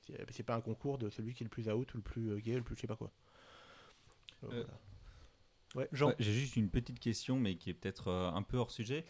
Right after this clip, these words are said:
Speaker 2: Mais, euh, là, on parle de définition de, de, de préférence sexuelle. Euh, on peut aussi choisir de ne pas se définir. C'est un
Speaker 1: Absolument,
Speaker 2: droit
Speaker 1: tout à
Speaker 2: aussi,
Speaker 1: fait.
Speaker 2: euh. <laughs>
Speaker 1: J'ai, j'allais l'évoquer plus tard,
Speaker 2: Ah, pardon.
Speaker 1: effectivement, de la partie sur Bicode, mais, euh,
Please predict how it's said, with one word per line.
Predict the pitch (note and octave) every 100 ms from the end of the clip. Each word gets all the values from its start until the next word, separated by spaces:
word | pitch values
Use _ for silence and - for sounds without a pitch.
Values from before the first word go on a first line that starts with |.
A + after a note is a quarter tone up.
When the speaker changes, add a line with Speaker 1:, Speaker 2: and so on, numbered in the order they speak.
| - -
Speaker 2:
Mais, | G2+ G#2 G2+
euh, | G2 F#2+ F2+ F2
là, | A#2
on | G#2+
parle | F#2+ G#2
de | F#2
définition | E2+ F2+ - G2+ F#2 - A#2 G#2
de, | F2 E2 D#2+
de, | D#2 D#2 - D#2 E2+
de | E2+ D#2+ D#2+ E2 -
préférence | F#2 G2+ F#2 -
sexuelle. | F2+ - C#3 D#3 - - -
Euh, | F#2+ F2+
on | F2
peut | E2+ G2+
aussi | F2+ -
choisir | A#2+ G2 F2 C3
de | A2 D#2+
ne |
pas | E2 G#2+
se | F2+
définir. | F2+ - D#3+ G2 -
C'est | -
un | A#2+
Speaker 1:
Absolument, | - F#3+ E3 C3
Speaker 2:
droit | A2+ F#2
Speaker 1:
tout | F3+
à |
Speaker 2:
aussi, | -
Speaker 1:
fait. | C3
Speaker 2:
euh. | F#2 E2+ - - - D#3+
<laughs> |
Speaker 1:
J'ai, | C3 C3+ B2+
j'allais | C#3 C3
l'évoquer | C3 C#3 D#3
plus | - C3
tard, | C#3+
Speaker 2:
Ah, |
pardon. | C#3 A2+
Speaker 1:
effectivement, | F#2+ C#3 C#3
de |
la | A#2+
partie | A2+ A#2 C3+
sur | B2+
Bicode, | A2+ A2+ F#3
mais, | D3 A#2 A2
euh, | G#2+